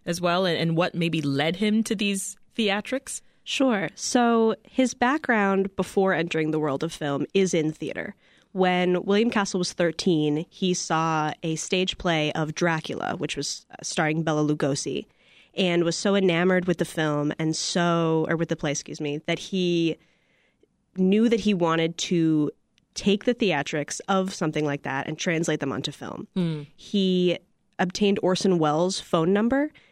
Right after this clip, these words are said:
Speaker 2: and got Orson Welles to lease him the Stony Creek Theater in Connecticut when Orson Welles was leaving to film Citizen Kane.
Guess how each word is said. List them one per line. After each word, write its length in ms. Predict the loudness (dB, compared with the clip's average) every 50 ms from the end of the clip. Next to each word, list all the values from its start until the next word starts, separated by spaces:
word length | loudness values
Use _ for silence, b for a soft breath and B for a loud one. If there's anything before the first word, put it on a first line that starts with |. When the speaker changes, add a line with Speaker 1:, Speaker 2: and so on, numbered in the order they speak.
| b b b
Speaker 2:
and 160 | -2 0 2
got 240 | 2 2 2 2 2
Orson 340 | 0 0 0 2 2 2 2
Welles 400 | 2 2 2 0 -2 -2 -4 -6
to 180 | -4 -2 -2 0
lease 360 | 0 0 0 0 0 -2 -2
him 440 | -2 0 2 2 2 0 0 -2 -4
the 80 | -4 -6
Stony 340 | -4 -2 0 2 2 2
Creek 280 | 0 0 -2 -2 -2 -2
Theater 320 | -2 -2 0 0 0 0 0
in 160 | 0 0 -2
Connecticut 600 | 0 -2 -2 -2 -2 -2 -2 -2 -2 -2 -2 -4 -4
when 260 | -2 0 0 0 0
Orson 300 | 0 -2 0 0 0 2
Welles 200 | 2 0 0 -2
was 140 | -4 -4 -2
leaving 300 | 0 0 2 0 0 0
to 100 | -2 -4
film 380 | -4 -2 -2 -2 -2 -2 -2
Citizen 380 | -4 -4 -2 -2 -2 -2 -2 -2
Kane. 420 | -2 -2 -2 -2 0 0 0 -2